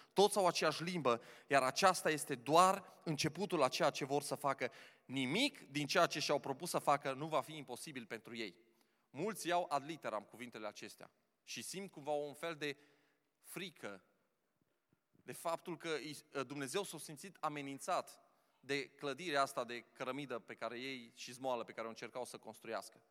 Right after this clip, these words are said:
Astăzi sunt clădiri mult mai mari decât ceea ce încercau oamenii ăștia să construiască atunci. Dumnezeu nu era amenințat. Eu citesc aceste cuvinte ca un, un torn sarcastic pe care Dumnezeu îl, îl are față de ei. Nimic din ceea ce își propun nu va fi imposibil pentru ei.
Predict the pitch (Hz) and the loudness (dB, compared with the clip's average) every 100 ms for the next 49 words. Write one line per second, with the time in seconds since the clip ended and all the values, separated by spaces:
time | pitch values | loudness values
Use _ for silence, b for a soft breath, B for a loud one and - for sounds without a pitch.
0 | _ _ _ - 147 151 143 165 147 139 | _ _ _ 4 4 4 -2 -6 -6 -6
1 | 139 143 147 120 110 104 104 - 110 - | -6 -8 -6 -6 -4 -6 -8 -12 -14 -14
2 | - - 110 - 107 107 - 110 107 107 | -12 -6 -6 -6 -14 -12 -6 -4 -4 -6
3 | 107 - 95 - 107 110 101 - - 107 | -12 -14 -16 -18 -16 -12 -12 -14 -20 -20
4 | - b b 135 131 147 165 175 156 131 | -20 b b -6 -4 -2 -4 0 0 0
5 | 123 135 - B B 190 226 185 202 202 | 2 0 0 B B 0 0 -2 -2 -4
6 | 185 190 160 180 196 196 - B B B | -4 -6 -6 -6 -2 -2 -4 B B B
7 | 175 175 185 160 147 - - 214 202 - | 2 2 -2 -4 -6 0 4 4 2 -10
8 | - - 175 151 - 214 - 151 127 127 | -8 2 4 2 2 0 0 -4 0 2
9 | 123 120 113 120 113 135 135 123 123 127 | 4 0 -2 -4 -2 -2 -2 -4 -4 2
10 | 131 120 117 113 113 117 110 92 - _ | 4 4 0 -4 -4 -4 -4 -4 -16 _
11 | _ _ _ _ _ _ _ _ - 143 | _ _ _ _ _ _ _ _ -8 0
12 | 151 185 277 202 190 196 170 170 - 170 | 2 2 2 0 0 2 2 2 -4 -4
13 | 143 165 165 147 123 151 135 117 - 135 | -4 -4 -4 -2 -2 -4 -6 -8 -8 -10
14 | 117 110 104 107 98 | -10 -10 -10 -12 -12